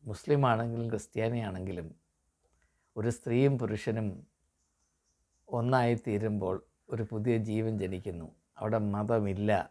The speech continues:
ഇല്ല, ഇല്ല. കാലത്തികവിൽ ആ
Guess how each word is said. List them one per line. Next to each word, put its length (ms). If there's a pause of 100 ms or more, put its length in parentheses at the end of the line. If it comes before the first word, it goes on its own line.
(260)
ഇല്ല, 320 (360)
ഇല്ല. 140 (2250)
കാലത്തികവിൽ 760 (1080)
ആ 120